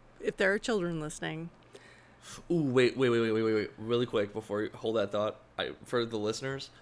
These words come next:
Speaker 2: I do wanna apologize in advance because it is extremely late at night when we're recording this right now, and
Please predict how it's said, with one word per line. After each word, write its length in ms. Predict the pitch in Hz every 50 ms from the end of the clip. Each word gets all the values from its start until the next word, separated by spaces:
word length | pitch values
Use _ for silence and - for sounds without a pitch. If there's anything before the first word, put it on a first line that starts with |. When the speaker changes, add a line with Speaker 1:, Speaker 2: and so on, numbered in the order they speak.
| - - - - - - - - - -
Speaker 2:
I 60 | -
do 120 | - 120 123
wanna 160 | 120 131 131
apologize 520 | 120 123 120 117 117 117 113 120 113 113
in 80 | 117 110
advance 340 | 107 107 110 107 107 117 -
because 220 | - 120 123 110
it 80 | 107 101
is 140 | 110 110 113
extremely 520 | - - - - - - 113 110 110 113
late 360 | 107 104 101 101 110 131 - - - - - - - - - - - - - -
at 140 | 123 120
night 320 | 107 113 113 113 117 135 - - - - -
when 120 | 117 117
we're 160 | 117 117 117
recording 320 | 113 113 113 - 110 113 120
this 160 | 123 123 -
right 100 | 147 143
now, 240 | 143 139 139 147 143 - - - - -
and 340 | - 123 120 117 117 113 113